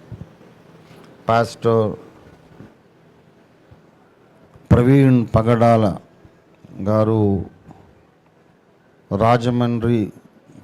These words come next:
కొవ్వూరు ఆ హైవే మీద ఉన్నటువంటి కొంతమూరు గ్రామం సమీపంలో వారు దుర్మరణం చెందారు. అదొక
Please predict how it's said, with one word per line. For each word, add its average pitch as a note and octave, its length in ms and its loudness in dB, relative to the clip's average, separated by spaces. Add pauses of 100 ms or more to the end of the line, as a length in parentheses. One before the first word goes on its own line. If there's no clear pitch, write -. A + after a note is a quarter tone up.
(140)
కొవ్వూరు A2+ 580 -2 (220)
ఆ G2+ 520 -2
హైవే A2 320 -4
మీద G#2+ 260 -4
ఉన్నటువంటి G2+ 1000 -4 (280)
కొంతమూరు A#2 720 -2 (500)
గ్రామం G#2 640 -2
సమీపంలో G2 840 -4 (1400)
వారు G2+ 340 -4 (160)
దుర్మరణం G#2 600 0 (120)
చెందారు. G2 680 -4 (1900)
అదొక A2+ 380 -4